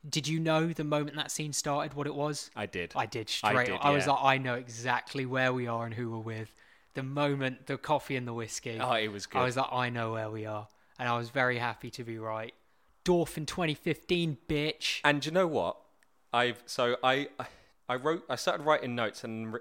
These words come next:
Speaker 2: be-, then I realised it was gonna be a long scene. So I was like, "Let me just watch it
Speaker 1: Yeah.
Speaker 2: and then
Speaker 1: Yeah, yeah, I
Speaker 2: think
Speaker 1: did
Speaker 2: about
Speaker 1: the,
Speaker 2: it afterwards."
Speaker 1: I did it 'cause the note I've just got is, "Knew it, many dogs."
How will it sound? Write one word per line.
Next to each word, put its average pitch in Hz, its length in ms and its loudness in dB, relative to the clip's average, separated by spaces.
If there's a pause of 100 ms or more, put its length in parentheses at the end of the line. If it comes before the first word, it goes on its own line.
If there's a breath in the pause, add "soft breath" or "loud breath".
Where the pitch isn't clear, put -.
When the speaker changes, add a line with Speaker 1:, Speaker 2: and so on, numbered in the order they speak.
Speaker 2:
be-, 113 160 -12 (160)
then 123 160 0
I - 20 0
realised 120 360 0
it - 40 -8
was 117 100 -14
gonna 107 140 -6
be 107 60 -4
a 104 60 0
long 101 240 0
scene. 104 280 -6
So 104 60 -10
I - 20 -8
was 92 80 -8
like, 101 240 -2
"Let 139 100 -6
me 175 60 -12
just 147 180 -12
watch 101 280 -8
it 110 160 -6 (180)
Speaker 1:
Yeah. 139 160 0
Speaker 2:
and 110 100 -2
then 110 180 -2
Speaker 1:
Yeah, 147 140 2
yeah, 143 140 2
I 135 40 2
Speaker 2:
think 147 120 4
Speaker 1:
did 147 60 -2
Speaker 2:
about 113 120 2
Speaker 1:
the, 98 60 2
Speaker 2:
it - 80 -2
afterwards." 87 500 -6
Speaker 1:
I 143 120 4
did 147 160 0
it 123 120 -4
'cause 135 240 -4 (100)
the 143 80 -2
note 156 220 0
I've 139 200 2
just - 180 -6
got 123 180 -2
is, 120 120 -6
"Knew 131 260 0
it, - 160 -4
many 123 300 -4
dogs." 113 540 -2